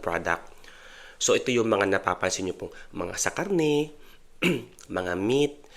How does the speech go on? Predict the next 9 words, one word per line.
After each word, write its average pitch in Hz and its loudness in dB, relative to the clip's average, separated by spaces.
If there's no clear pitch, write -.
So, 110 2
ito 127 0
yung 127 2
mga 117 0
pagkain 113 6
na 107 0
mataas 104 2
sa 95 -2
purine. 90 -4